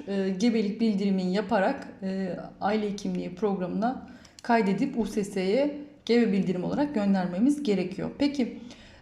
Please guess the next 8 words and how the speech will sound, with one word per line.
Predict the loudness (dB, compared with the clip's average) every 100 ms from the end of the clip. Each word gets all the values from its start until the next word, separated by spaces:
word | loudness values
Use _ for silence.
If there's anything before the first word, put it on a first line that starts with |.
| -2
e, | 0
gebe | 2 2 2
geldiğinde | 4 4 4 2 0 2 2
ondan | 4 6 6 6
hangi | 4 6 4
bilgileri | 2 0 2 2
almamız | 4 4 4 4 4
gerekiyor? | 4 2 0 -2 -4